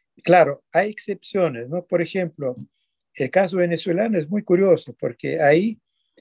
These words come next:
fue el ejército, una parte importante del ejército que estuvo a la cabeza del movimiento de cambio, ¿no? Y, y cuando hubo una tentativa de golpe, buena parte del ejército,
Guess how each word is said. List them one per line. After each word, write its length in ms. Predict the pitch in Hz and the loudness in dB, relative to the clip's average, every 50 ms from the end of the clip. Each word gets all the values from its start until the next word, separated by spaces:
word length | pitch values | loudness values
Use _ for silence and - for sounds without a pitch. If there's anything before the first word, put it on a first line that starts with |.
| _ _ _ | _ _ _
fue 440 | - - - 147 147 143 143 143 - _ _ | -18 -6 0 0 2 2 0 -2 -8 _ _
el 180 | - 139 143 135 | -6 -4 -4 -4
ejército, 600 | 127 - - 202 202 165 135 - - _ - 143 | -6 -2 0 0 0 0 0 -6 -14 _ -8 -8
una 340 | 135 135 139 139 131 123 120 | -6 -6 -6 -6 -8 -10 -8
parte 320 | _ - 190 180 165 - | _ -4 -4 -2 -2 -4
importante 580 | 156 - - - 131 - - 110 110 - 160 156 | -6 -4 -4 -4 -4 0 2 2 2 2 2 0
del 80 | 135 139 | -2 -2
ejército 640 | 139 - - 165 170 170 165 - - - 170 165 | -2 -2 0 0 0 0 -4 -8 -6 -4 -4 -4
que 340 | - - 160 170 190 180 _ _ _ _ _ _ _ | -2 -2 0 0 -2 -4 _ _ _ _ _ _ _
estuvo 360 | - 131 123 - - 170 180 | -6 -6 -4 -2 2 4 4
a 40 | 165 | 6
la 120 | 156 151 151 | 6 4 4
cabeza 500 | 151 135 131 139 160 170 165 - 170 156 | 4 4 4 4 2 0 2 0 0 0
del 180 | 143 147 143 | 0 -2 -2
movimiento 800 | 139 139 139 139 135 139 151 160 170 165 - 175 165 165 165 143 127 | -2 -2 -4 -4 -2 0 0 0 0 0 -2 -2 -2 -2 -2 -4 -8
de 100 | 131 - | -8 -6
cambio, 380 | - 190 196 185 151 - _ _ _ _ _ _ | -2 -2 -2 -2 -4 -10 _ _ _ _ _ _
¿no? 260 | - 185 240 262 254 _ _ _ _ _ _ _ _ _ _ _ | -4 -4 -2 -4 -6 _ _ _ _ _ _ _ _ _ _ _
Y, 460 | - 139 131 139 143 143 139 - 269 277 | -10 -6 -6 -4 -4 -4 -6 -8 -10 -6
y 160 | - 135 135 - | -2 -2 -2 0
cuando 340 | - - 165 165 156 170 180 | 2 2 2 4 4 4 4
hubo 100 | 175 170 | 4 2
una 140 | 160 151 151 | 2 0 0
tentativa 500 | - 147 147 - 147 - - 165 160 156 | -4 -4 -2 -4 -4 -4 -2 -2 -2 -2
de 120 | 147 143 | -2 -4
golpe, 560 | 139 180 196 208 208 208 - 190 190 185 165 _ _ _ _ _ _ _ _ _ _ _ | -2 0 0 0 0 -2 -2 -2 -2 -2 -4 _ _ _ _ _ _ _ _ _ _ _
buena 380 | - 113 117 170 190 180 165 - | -10 -2 0 0 0 0 -2 -4
parte 200 | - 170 165 165 | -2 0 0 0
del 180 | 151 151 143 156 | 0 -4 -6 -6
ejército, 640 | 147 - - 180 175 170 160 - 175 170 165 - | -6 -4 -2 -2 -2 -2 -4 -4 -4 -6 -6 -6